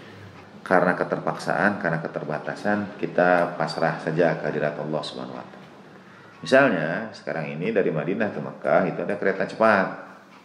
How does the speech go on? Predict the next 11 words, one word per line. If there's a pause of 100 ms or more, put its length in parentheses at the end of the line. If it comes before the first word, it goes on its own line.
(640)
Dan
sangat
mungkin, (640)
bahkan
kemungkinan
besar, (320)
tidak
akan
berhenti
di
miqat.